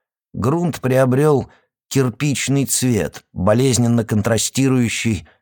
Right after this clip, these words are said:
с живой и переменчивой зеленью леса.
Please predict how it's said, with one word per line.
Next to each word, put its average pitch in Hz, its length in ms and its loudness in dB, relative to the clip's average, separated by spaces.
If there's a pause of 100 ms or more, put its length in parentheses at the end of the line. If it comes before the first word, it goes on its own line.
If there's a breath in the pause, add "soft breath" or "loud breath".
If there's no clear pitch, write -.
(120)
с 98 60 -6
живой 104 580 0
и 113 80 0
переменчивой 107 800 0
зеленью 95 520 -2
леса. 76 600 -6